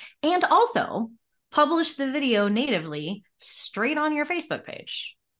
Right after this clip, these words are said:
Because native content that people are gonna sit there and watch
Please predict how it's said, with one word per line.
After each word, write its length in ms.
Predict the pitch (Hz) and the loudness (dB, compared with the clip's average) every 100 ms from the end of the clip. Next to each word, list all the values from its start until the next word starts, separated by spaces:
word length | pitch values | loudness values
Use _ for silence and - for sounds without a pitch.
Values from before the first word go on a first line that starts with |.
| _ _ _ _ _ _ _ _ _ _ _ _ _ _ - | _ _ _ _ _ _ _ _ _ _ _ _ _ _ -2
Because 320 | 208 220 214 | 2 2 2
native 640 | 190 185 180 294 392 233 - | 2 0 2 0 2 0 0
content 420 | 165 175 185 233 | -2 -2 -4 -4
that 120 | 202 | -4
people 200 | 208 196 | -4 -2
are 120 | 185 | -2
gonna 160 | 175 175 | -2 -4
sit 220 | 180 180 | -6 -6
there 200 | 170 147 | -4 -4
and 180 | 143 139 | -6 -6
watch 760 | 160 233 135 170 - - - | 0 2 2 0 -6 -10 -10